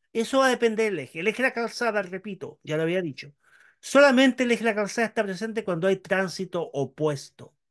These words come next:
¿En la foto número dos hay tránsito opuesto? Sí. ¿En la foto número cinco y número seis hay tránsito opuesto? No, porque van en un solo sentido las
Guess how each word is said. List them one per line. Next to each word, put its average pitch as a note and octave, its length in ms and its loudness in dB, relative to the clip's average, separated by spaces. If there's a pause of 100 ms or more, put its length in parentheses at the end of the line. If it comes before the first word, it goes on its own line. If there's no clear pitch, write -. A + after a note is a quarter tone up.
(340)
¿En D3 160 0
la D3+ 100 0
foto G3+ 280 2
número F#3+ 320 2
dos F#3+ 120 2
hay F3+ 120 0
tránsito G#3 420 -2
opuesto? A3+ 480 -6
Sí. - 640 -2 (920)
¿En C#3+ 140 -2
la C#3+ 100 0
foto F#3+ 240 0
número F#3 300 0
cinco G#3+ 340 -2
y F3 40 -2
número E3+ 260 -4
seis G3 220 0
hay F3+ 60 0
tránsito F#3 380 -2
opuesto? F#3+ 400 -6
No, D3+ 440 0 (280)
porque D3 300 -2
van F3+ 160 2
en E3+ 80 -2
un D3 140 -2
solo A3 280 4
sentido G#3+ 480 -2
las G3 260 -4